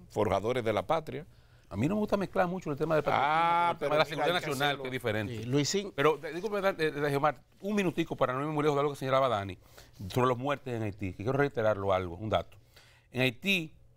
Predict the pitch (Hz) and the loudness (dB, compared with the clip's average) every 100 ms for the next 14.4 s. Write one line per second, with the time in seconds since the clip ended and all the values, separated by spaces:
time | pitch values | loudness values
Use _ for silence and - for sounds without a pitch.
0 | _ _ _ - 160 185 175 180 180 165 | _ _ _ -4 0 2 2 2 2 0
1 | 147 135 127 120 165 180 151 131 131 107 | -2 -2 -2 -2 0 0 0 0 -2 -4
2 | 101 107 104 120 113 - 95 87 82 - | -4 -2 -2 -2 -4 0 2 2 -2 -12
3 | - - - 120 143 151 131 113 127 127 | -20 -16 -2 2 2 2 -6 -8 -8 -8
4 | - 104 101 104 98 101 110 131 120 113 | -6 -4 -4 -4 -4 2 2 2 0 0
5 | 127 117 104 127 127 135 - 143 120 117 | 0 -4 -6 -4 -2 -4 -4 -10 -6 -4
6 | 131 135 - 92 - - - _ - _ | 0 -2 -2 -12 -14 -20 -20 _ -20 _
7 | _ - 104 107 107 104 107 101 98 98 | _ -8 -2 0 0 0 0 -2 -2 0
8 | 95 92 87 117 139 117 131 170 - 156 | 0 0 0 0 0 0 0 0 -2 0
9 | 180 160 123 101 104 113 151 127 117 110 | 0 -2 -6 -6 -4 -2 0 0 0 -2
10 | - - - - 107 104 101 117 113 117 | -8 -20 -20 -12 -2 0 2 2 2 -6
11 | 143 - 113 110 110 117 107 120 107 117 | -10 -10 -8 -6 -6 -4 -4 -2 -2 2
12 | 139 135 131 113 120 92 - - - - | 0 0 -6 -4 -4 -4 -8 -18 -20 -20
13 | - _ - 104 95 87 - - - 113 | -20 _ -4 -2 0 -2 -6 -12 -8 -2
14 | 110 98 107 | 0 0 -4